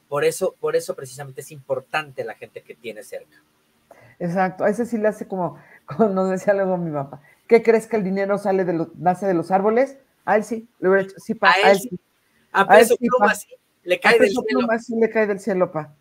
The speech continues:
Speaker 2: Sí, a papá no, <laughs> trabajaba mucho, por eso nos decía, "¿Qué crees que me cae del?". No,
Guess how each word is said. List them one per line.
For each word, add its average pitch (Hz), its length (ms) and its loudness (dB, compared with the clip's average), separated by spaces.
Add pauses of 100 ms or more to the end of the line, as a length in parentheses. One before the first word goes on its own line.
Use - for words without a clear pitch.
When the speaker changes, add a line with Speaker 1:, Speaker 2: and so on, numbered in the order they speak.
(340)
Speaker 2:
Sí, - 180 0
a 208 120 4
papá 196 320 4
no, 190 260 -4 (100)
<laughs> - 80 -20
trabajaba 202 640 6
mucho, 196 340 -4
por 185 140 2
eso 170 120 -6
nos 175 140 -4
decía, 143 220 -6 (120)
"¿Qué 185 140 -4
crees 190 160 -2
que 185 100 -10
me 160 60 -10
cae 175 140 -4
del?". 151 180 -6
No, 147 320 -6